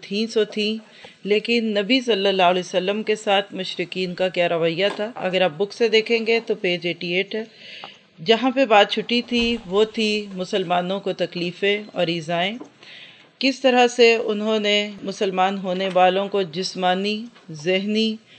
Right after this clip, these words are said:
اور روحانی طور پر تکلیفیں دی۔ اس کی کوئی مثال دوسری دنیا میں ملتی نہیں ہے۔ لیکن مقصد کی سچائی اور ایک دھن لگی ہوئی جو ہوتی ہے ایک انسان کو اپنے کام کرنے کی،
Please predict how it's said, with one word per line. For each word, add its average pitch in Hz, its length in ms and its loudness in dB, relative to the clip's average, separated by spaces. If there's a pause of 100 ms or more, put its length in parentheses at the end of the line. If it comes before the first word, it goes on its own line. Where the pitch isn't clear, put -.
(140)
اور 196 160 0
روحانی 190 520 -2
طور 190 260 0
پر 175 220 0
تکلیفیں 175 520 0
دی۔ 208 240 -4 (460)
اس 247 180 -2
کی 247 140 -4
کوئی 240 180 0
مثال 190 600 0
دوسری 185 320 -4
دنیا 180 320 -2
میں 202 160 -6
ملتی 180 380 -6
نہیں 156 280 -4
ہے۔ 147 100 -10 (800)
لیکن 233 420 2
مقصد 240 440 2
کی 233 100 -2
سچائی 196 640 0 (260)
اور 190 160 2
ایک 208 320 4
دھن 233 260 0
لگی 202 280 -2
ہوئی 202 180 -4
جو 190 100 -2
ہوتی 180 320 -4
ہے 202 40 4
ایک 196 180 0
انسان 180 480 -2
کو 185 80 0
اپنے 180 260 -4
کام 170 260 -2
کرنے 165 380 -4
کی، 202 200 -8